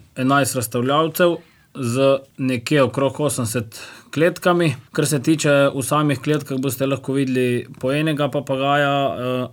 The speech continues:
ali pa eksotična ptica tudi po dve. Tako da vse skupaj bo nekje okrog sto ptic. Lahko se pohvalim, da bo društvo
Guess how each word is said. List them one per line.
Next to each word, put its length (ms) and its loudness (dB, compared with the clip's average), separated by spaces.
ali 200 -4
pa 180 2
eksotična 640 -4
ptica 380 -4
tudi 280 -2
po 180 -8
dve. 280 2
Tako 220 -4
da 400 4
vse 220 -4
skupaj 400 -2
bo 140 0
nekje 360 0
okrog 380 0
sto 400 0
ptic. 460 -2
Lahko 260 4
se 120 -2
pohvalim, 680 2
da 120 4
bo 120 0
društvo 1000 2